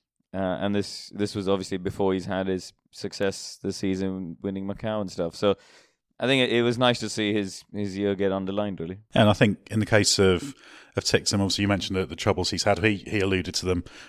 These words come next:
Speaker 2: on the stage, obviously the incident a couple of years ago when he, he passed ten cars <laughs> under the safety car to collect, uh, Ricky Collard during an M S A Formula race, which quite rightly got him a, uh, a one-year ban with a, a further year suspended, uh, suspended ban. And, and a lot of people have, have kind of held that against him, and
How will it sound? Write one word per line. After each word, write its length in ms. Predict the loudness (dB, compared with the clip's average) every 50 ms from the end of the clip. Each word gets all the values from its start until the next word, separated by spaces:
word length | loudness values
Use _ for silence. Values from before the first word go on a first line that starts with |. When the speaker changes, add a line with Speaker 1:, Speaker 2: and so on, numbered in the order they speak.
| -6 -2
Speaker 2:
on 100 | -2 0
the 60 | 2
stage, 240 | 4 4 4 4 4
obviously 260 | 2 2 2 2 2
the 40 | 2
incident 300 | 0 0 -4 -4 -2 0
a 20 |
couple 180 | 0 2 2 2
of 60 | 2
years 240 | 4 4 2 2 2
ago 240 | 2 2 2 2 4
when 80 | 2
he, 160 | 2 2 2
he 140 | 0 0 0
passed 320 | 2 2 4 2 2 0 -4
ten 200 | -2 -2 0 2
cars 280 | 4 4 6 6 6
<laughs> 0 |
under 120 | 4 2 2
the 80 | 2
safety 320 | 6 8 8 8 6 4 0
car 200 | 0 0 0 0
to 160 | 0 -4 -2
collect, 440 | 0 0 0 0 0 -2 -6 -10 -12 -12 -18 -20 -20 -20 -20 -20 -20 -20 _ -6
uh, 120 | -4 -2 -2
Ricky 220 | -2 -2 -4 -2
Collard 440 | 2 4 4 6 6 4 4 2 -2 -6 -14 -6
during 220 | -2 0 0 2
an 80 | 2 2
M 60 | 2
S 140 | 2 2 0
A 120 | 0 0
Formula 360 | 0 0 0 0 0 0 2
race, 300 | 2 2 2 0 -2 -4 -4
which 380 | -4 -6 -6 -6 -8 -10 _
quite 240 | 8 10 10 10 10
rightly 260 | 6 2 2 0 0
got 140 | 0 0 2
him 100 | 2 2
a, 160 | 2 0 -2 -4 -8 -20 -20 -20 -20 -20 -20 _ -2
uh, 160 | 0 0 2 4
a 60 | 6
one-year 320 | 8 8 8 6 6 4
ban 220 | 4 4 4 4 4
with 140 | 2 2 2
a, 140 | 0 0 -2 -8 _ _ -14
a 40 | 0
further 280 | 4 6 6 6 6
year 240 | 2 2 0 0 2
suspended, 640 | 0 2 2 4 4 4 4 4 2 0 0 -2 -4 -8 -14 -20 -20 -20 -20 -10 -4
uh, 220 | -2 -2 0 0 -2
suspended 460 | -2 -4 0 0 2 2 2 0 0
ban. 160 | 0 2 2
And, 120 | 2 0
and 140 | 2 4 6
a 20 | 6
lot 100 | 6 6
of 80 | 6
people 280 | 6 4 6 6 6 6
have, 300 | 6 4 2 -2 -8 -10
have 160 | -8 -6 0
kind 120 | 0 2
of 80 | 2 4
held 220 | 4 4 6 6
that 100 | 6 4
against 380 | 6 6 4 4 4 2 0 0
him, 160 | 0 -2 -2
and 280 | -2 -4 -4 -4 -6